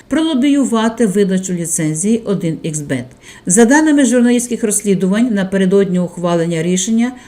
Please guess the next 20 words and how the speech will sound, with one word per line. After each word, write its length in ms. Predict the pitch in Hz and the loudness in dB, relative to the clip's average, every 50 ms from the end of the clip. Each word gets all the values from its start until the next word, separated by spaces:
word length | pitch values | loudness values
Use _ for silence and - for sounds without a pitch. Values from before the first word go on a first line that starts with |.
| _ - | _ -4
у 80 | - 233 | -4 -4
членів 380 | 226 - 277 294 285 294 285 277 | 0 2 2 4 4 4 2 2
комісії 500 | 277 247 240 247 254 233 - - 240 226 | 4 4 6 6 6 4 2 2 2 2
відбувся 540 | 226 202 214 190 233 226 208 - - 208 | 2 2 2 2 2 2 2 2 0 2
відеодзвінок 880 | 190 196 214 185 196 196 196 185 185 190 185 185 180 175 175 196 208 220 | 2 2 2 2 2 2 2 0 0 0 2 2 2 2 0 -2 -2 -2
з 60 | 202 | -2
Борисом 500 | 185 180 202 180 165 151 - - 196 208 | 0 0 0 0 2 0 0 0 0 0
Баумом, 500 | 202 277 269 233 175 151 135 139 135 135 - - - _ - | 2 4 4 4 4 2 0 -2 -4 -4 -8 -12 -20 _ -2
під 260 | - 240 233 190 - - | 4 4 4 4 4 0
час 220 | 202 185 190 - | -2 0 0 0
якого 500 | 185 185 - - 202 220 240 277 269 208 | -2 -2 0 2 4 4 4 4 2 0
він 160 | 175 180 170 | 0 -2 -4
переконував 680 | 156 - 175 170 170 170 - 196 185 180 175 170 170 165 | -2 -4 -4 -4 -4 -4 -2 0 0 2 2 0 -2 -4
членів 320 | - 185 170 165 160 156 | -4 -4 -2 -2 -2 -2
комісії 600 | 156 165 160 165 180 220 - - 240 233 247 254 247 - _ | -4 -4 -2 -2 0 0 0 0 2 0 0 0 -2 -6 _
у 120 | - 220 220 | 0 0 0
безальтернативній 1200 | 180 160 202 233 262 254 - - 277 269 277 254 240 240 233 233 233 233 - 214 196 190 190 190 | 2 2 0 0 0 -2 -2 -2 -4 -2 0 0 2 4 4 2 2 2 0 0 2 2 2 2
необхідності 840 | 180 165 165 160 - - 202 202 202 226 214 - - - 254 254 254 - - | 0 0 -2 -6 -6 -4 -4 -2 0 0 -2 -2 -4 -4 -4 -6 -6 -8 -8
видати 600 | - 190 175 190 214 202 196 247 240 247 247 214 | -4 -2 2 4 4 6 4 4 0 0 -2 0
ліцензію 720 | 190 180 - - 175 165 165 165 165 - 196 208 214 220 | 0 -2 -2 -2 -2 -2 -2 -2 -4 -4 -4 -2 -2 -2